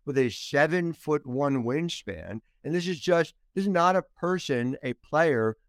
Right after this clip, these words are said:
we have seen before in basketball. And again, you go back to, "All right, you have to figure some stuff out," right, to compare and contrast to Vegas. But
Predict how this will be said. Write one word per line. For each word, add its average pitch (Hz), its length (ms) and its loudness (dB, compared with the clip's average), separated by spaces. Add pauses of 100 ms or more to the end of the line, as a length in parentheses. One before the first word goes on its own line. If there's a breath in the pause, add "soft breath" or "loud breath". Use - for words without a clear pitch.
(120)
we 165 140 -2
have 151 140 -2
seen 175 420 -4
before 107 640 -2 (360)
in 135 220 0
basketball. 110 760 -4
And 139 300 0 (300)
again, 220 240 4
you 165 100 0
go 160 120 2
back 151 260 2
to, 151 220 -2
"All 165 160 0
right, 165 140 2
you 135 120 0
have 180 140 2
to 175 80 -4
figure 170 280 -2
some 147 200 -4
stuff 151 400 0
out," 117 280 0
right, 113 220 -4
to 113 100 -8
compare 131 340 -2
and 123 100 -4
contrast 123 420 -2
to 120 60 -8
Vegas. 110 480 -2 (340)
But 147 260 2